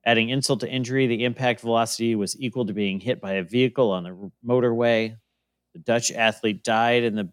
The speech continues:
brine. Oh, he's Dutch. I must have missed that. Died in the brine at the age of thirty-one,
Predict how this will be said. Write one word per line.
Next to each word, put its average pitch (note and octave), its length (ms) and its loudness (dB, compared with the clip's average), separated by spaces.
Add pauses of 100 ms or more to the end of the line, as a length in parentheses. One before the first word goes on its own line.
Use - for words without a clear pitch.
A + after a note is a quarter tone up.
brine. G#2+ 720 -2
Oh, C3 160 4
he's G2 160 -2
Dutch. - 380 -14 (200)
I F3+ 60 -20
must - 220 -20
have - 80 -20
missed - 160 -20
that. - 640 -20
Died C3+ 200 6
in C#3+ 60 2
the C#3 80 2
brine B2+ 500 4
at G2+ 140 -4
the F#2+ 100 -10
age G#2+ 200 0
of G#2+ 80 -10
thirty-one, G2 760 -2